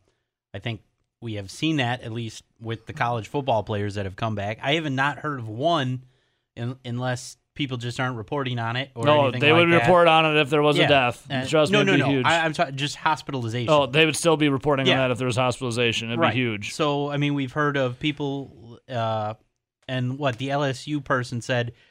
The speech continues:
Speaker 1: if one's quarantined, fourteen people have to be quarantined, which I'm like,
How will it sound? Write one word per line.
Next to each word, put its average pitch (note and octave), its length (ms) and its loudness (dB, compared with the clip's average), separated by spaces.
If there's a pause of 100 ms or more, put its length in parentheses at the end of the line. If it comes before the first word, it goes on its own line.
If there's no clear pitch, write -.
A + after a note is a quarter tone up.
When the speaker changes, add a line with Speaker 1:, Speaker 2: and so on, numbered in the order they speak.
(420)
Speaker 1:
if C3+ 280 0
one's C#3 520 -2
quarantined, A#2 960 -2
fourteen C#3 640 -2
people B2 260 -2
have A2 160 -4
to A2 80 -14
be G2+ 140 -10
quarantined, F#2+ 560 -10
which A#2 180 -6
I'm B2+ 80 -2
like, A2+ 260 -4